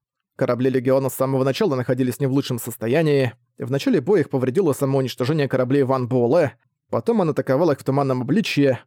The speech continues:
Финальная суицидальная атака его кораблей стала последним гвоздям в крышку их гроба.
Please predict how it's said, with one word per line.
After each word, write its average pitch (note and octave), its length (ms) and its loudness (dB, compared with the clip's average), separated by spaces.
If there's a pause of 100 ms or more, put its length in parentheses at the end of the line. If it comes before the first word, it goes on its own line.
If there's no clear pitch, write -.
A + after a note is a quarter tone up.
(400)
Финальная D3+ 600 2
суицидальная C#3 720 0
атака D#3+ 260 0
его C#3+ 200 2
кораблей C#3 440 0
стала C#3+ 240 0
последним D3 540 -2
гвоздям C3 380 0
в - 60 -8
крышку D#3+ 300 0
их C#3 120 2
гроба. B2+ 540 0